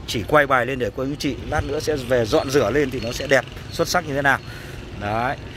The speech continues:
Và phần gầm của xe đây, quý anh chị có thể thấy. Rất là đẹp luôn. Chi tiết.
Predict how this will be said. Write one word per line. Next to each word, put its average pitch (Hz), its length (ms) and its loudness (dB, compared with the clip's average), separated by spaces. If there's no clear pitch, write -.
Và 123 120 6
phần 123 200 0
gầm 131 180 4
của 113 100 0
xe 143 220 2
đây, 139 120 4
quý 135 140 -8
anh 135 60 -8
chị 139 140 -6
có 123 80 -2
thể 98 80 0
thấy. 104 220 2
Rất 226 140 2
là 165 80 4
đẹp 139 220 0
luôn. 165 180 2
Chi 175 140 -2
tiết. 208 220 2